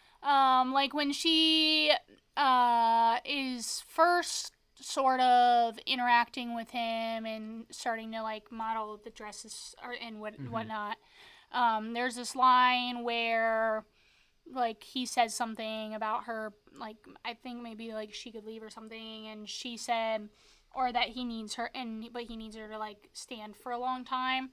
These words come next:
Speaker 1: and she's like, "I can stand endlessly. No one can stand as long as I can." And, like,
Speaker 2: Mm.
Speaker 1: that's the kind of thing that you would say. Like, it just was, i-,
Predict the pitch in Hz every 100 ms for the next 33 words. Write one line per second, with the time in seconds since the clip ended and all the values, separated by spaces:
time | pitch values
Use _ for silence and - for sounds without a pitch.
0 | _ _ _ _ 247 233 220 262 254 233
1 | 220 208 - 302 311 320 277 254 - 277
2 | 277 247 - 294 320 254 214 240 208 202
3 | 196 233 254 247 226 233 220 - 226 220
4 | 214 214 214 214 208 208 214 226 220 220
5 | 233 226 220 202 196 202 _ - - -
6 | 277 277 285 240 226 - - 269 - 262
7 | 262 233 - 254 240 233 226 226 - _
8 | _ _ _ 254 247 247 240 202 - -
9 | 277 262 233 220 214 208 202 _ _ _
10 | _ _ _ - 339 330 302 359 339 381
11 | 370 330 - - 233 330 339